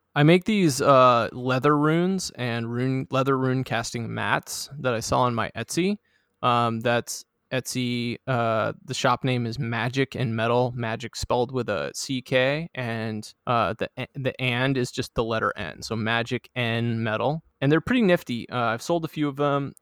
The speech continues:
You could also totally check out, uh, some of the other stuff that I produce, produce in my off time.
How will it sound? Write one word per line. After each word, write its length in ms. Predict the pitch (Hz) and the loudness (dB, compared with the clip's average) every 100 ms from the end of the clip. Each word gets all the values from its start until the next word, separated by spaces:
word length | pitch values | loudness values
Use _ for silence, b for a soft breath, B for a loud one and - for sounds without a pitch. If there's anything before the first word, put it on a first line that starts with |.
| _ | _
You 160 | 135 135 | -6 -2
could 140 | 147 | 0
also 560 | - 139 - 147 135 135 | 2 2 4 4 6 4
totally 340 | 139 127 131 | 0 -2 -2
check 300 | - 135 123 | 0 0 2
out, 440 | 127 120 120 110 - - | 4 6 4 2 -6 -4
uh, 480 | 135 117 107 98 | 0 2 2 0
some 160 | 85 135 | -2 -2
of 40 | |
the 60 | 120 | 0
other 140 | 123 | -2
stuff 300 | 131 147 160 | 0 -2 -2
that 100 | 202 | -4
I 40 | 180 | -6
produce, 540 | 151 147 156 165 - | -6 -6 -6 -8 -12
produce 400 | - 147 139 135 | -6 -4 -2 -2
in 60 | 143 | 0
my 100 | 131 | 4
off 220 | 135 - | 4 4
time. 320 | 170 196 220 | 2 2 -2